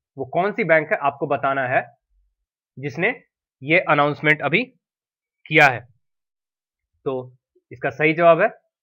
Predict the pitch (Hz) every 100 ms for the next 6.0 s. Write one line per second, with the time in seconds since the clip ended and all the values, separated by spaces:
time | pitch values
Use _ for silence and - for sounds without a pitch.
0 | _ - 147 151 175 160 156 156 135 123
1 | 107 - 135 135 175 165 165 156 143 185
2 | 226 _ _ _ 131 135 139 139 139 131
3 | 135 123 127 131 151 226 - 143 160 139
4 | 131 127 131 147 175 214 135 135 139 170
5 | 247 _ _ _ 131 143 147 143 214